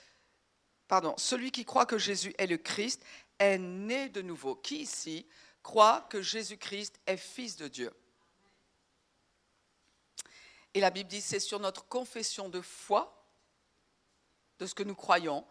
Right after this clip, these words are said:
que nous sommes nés de nouveau. Donc vous comprenez qu'une seule confession de foi suffit pour être né de nouveau. Ça n'est pas la peine de croire qu'il faut que je répète, que je répète, que je répète, que je répète, que je répète.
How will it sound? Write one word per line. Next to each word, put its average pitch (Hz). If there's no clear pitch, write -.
que 233
nous 254
sommes 262
nés 349
de 214
nouveau. 147
Donc 208
vous 208
comprenez 220
qu'une 247
seule 226
confession 202
de 165
foi 233
suffit 208
pour 180
être 175
né 180
de 185
nouveau. 165
Ça -
n'est 175
pas 175
la 160
peine 220
de 170
croire 220
qu'il 190
faut 220
que 202
je 175
répète, 175
que 196
je 170
répète, 175
que 190
je 160
répète, 160
que -
je 160
répète, 160
que 170
je 156
répète. 165